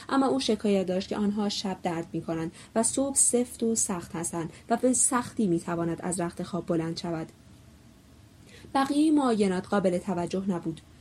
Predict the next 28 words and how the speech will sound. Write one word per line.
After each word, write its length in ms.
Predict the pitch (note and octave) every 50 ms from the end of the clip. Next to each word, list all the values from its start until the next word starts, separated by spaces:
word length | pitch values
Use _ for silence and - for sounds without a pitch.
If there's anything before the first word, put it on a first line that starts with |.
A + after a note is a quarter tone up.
| - - -
در 100 | B3+ C4
پایان 400 | C4+ - C#4+ D4 C#4+ D4 D#4+ D#4+
این 200 | D#4+ C#4+ B3 G#3+
دیندار، 640 | F3+ F3+ F#3 F3+ F3 E3+ F#3 F#3 G3+ A#3 C4 C4 C4 - - - - - -
بوکنشتد 720 | B3 B3 B3 - - A3+ A3 - - A#3+ A3+ A#3 A3 G#3+
بر 180 | A3 G3+ F#3+
روی 260 | F3+ F#3+ F#3+ F#3 F#3+
سه 200 | G3 - - C#4
تشخیص 540 | C#4 - C4 B3 - - - A3+ A3 - -
ممکن 520 | A3+ G#3+ G#3 F#3 F3 F3 - F#3 F3 F3 F3
ت-، 200 | G3+ F#3+ F3 - -
تمرکز 540 | - G3+ F#3+ F3+ E3 E3 D#3 - E3+ E3 -
کرد. 300 | - E3+ E3 D#3+ - - - - - - - - - - - -
اول 340 | A3 G3 F#3+ F#3 E3 D3 - - - - - - - - - - -
و 80 | C4
نگران 560 | C4+ C4 C4 C4 A3+ B3 A#3 A3+ A3 A3 A3 A3
کننده 420 | - A3 G3+ G3 G3 G3 F#3+ F#3+
ترین 380 | F#3+ - F#3+ F#3 F3+ E3 D#3+ D#3
آن، 260 | D#3+ E3 D#3+ E3 F#3 - - - - - - - - - - - -
بیماری 480 | - C4 C#4 C4+ C4 C4 C4 C4+ C#4 C4+
نه 100 | C4+ C4
از 240 | B3 A3+ A3 - G#3+
مفاصل 460 | - - - G#3+ A3 - C#4 C#4+ D4
بلکه 360 | C#4 A#3+ A3 G#3+ - - G#3+
از 160 | G#3 F#3+ F3
رگ‌های 480 | F3 D#3 D#3+ - - - E3+ E3+ F3+ F#3+
خونی 320 | - - G#3+ F#3+ F3 D#3+
بود. 260 | D#3 - E3 D#3+ -